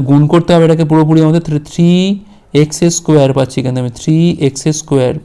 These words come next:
প্লাস এখান থেকে পাচ্ছি আমি এক্স ওয়াই, এখান থেকে পাচ্ছি আমি টু এক্স ওয়াই, মানে এখানে পাচ্ছি আমি থ্রি এক্স ওয়াই, তাহলে সেক্ষেত্রে তিন দিয়ে গুণ করে পাচ্ছি আমি নাইন এক্স ওয়াই। আচ্ছা, এখানে পাচ্ছি আমি দেখো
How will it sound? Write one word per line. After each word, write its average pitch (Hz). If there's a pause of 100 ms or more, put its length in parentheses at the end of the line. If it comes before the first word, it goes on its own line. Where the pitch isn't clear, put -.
প্লাস 143 (760)
এখান 151
থেকে 151
পাচ্ছি 151
আমি 160 (160)
এক্স 143 (120)
ওয়াই, 175 (140)
এখান 156
থেকে 151
পাচ্ছি 151
আমি 175
টু 160 (140)
এক্স -
ওয়াই, 131
মানে 135
এখানে 143
পাচ্ছি 143
আমি 160
থ্রি 180 (120)
এক্স 151
ওয়াই, 123
তাহলে 131
সেক্ষেত্রে 143
তিন 151
দিয়ে 151
গুণ 147
করে 151
পাচ্ছি 147
আমি 160 (140)
নাইন 139 (240)
এক্স - (100)
ওয়াই। 131 (880)
আচ্ছা, - (140)
এখানে 151
পাচ্ছি 151
আমি 151
দেখো 160